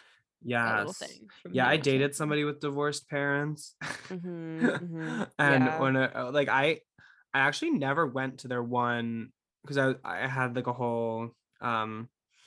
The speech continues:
Speaker 2: like, friendship with them before, and I'd actually,
Speaker 1: Mm-hmm.
Speaker 2: it was kinda weird 'cause when we broke up, I was like, "I've never actually been to their dad's house."
Speaker 1: Really? That's how actually a lot of my friends were, because I mostly stay at my mom's, 'cause when,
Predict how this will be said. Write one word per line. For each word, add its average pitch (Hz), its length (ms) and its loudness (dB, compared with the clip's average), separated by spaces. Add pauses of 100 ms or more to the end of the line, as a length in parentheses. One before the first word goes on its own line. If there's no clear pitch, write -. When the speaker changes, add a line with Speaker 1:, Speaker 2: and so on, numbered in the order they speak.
(300)
Speaker 2:
like, 107 180 -4
friendship 120 340 0
with 110 100 -6
them 107 140 -4
before, 113 280 -4
and 120 120 0
I'd 120 160 2
actually, 165 420 2
Speaker 1:
Mm-hmm. 180 280 -12
Speaker 2:
it - 20 -6
was 147 120 -2
kinda 190 140 4
weird 160 180 2
'cause 139 80 -4
when 135 80 2
we 131 80 0
broke 139 240 -2
up, 139 80 -4
I 131 80 -2
was 127 100 -6
like, 127 180 -8
"I've 226 140 -4
never 185 260 0
actually 202 320 -2
been 147 180 -2
to 139 60 0
their 120 120 -2
dad's 113 340 -4
house." 104 500 -8 (760)
Speaker 1:
Really? 180 480 -4
That's 208 200 0
how 370 240 0 (180)
actually 190 280 -4
a 185 60 -4
lot 165 160 0
of 165 40 -10
my 160 140 -12
friends 160 560 -12
were, - 260 -10
because 185 320 -10 (280)
I 185 100 0
mostly 202 360 -2
stay 202 240 -4
at - 120 -10
my 160 180 -8
mom's, 160 680 -10
'cause 180 180 -8
when, 180 220 -6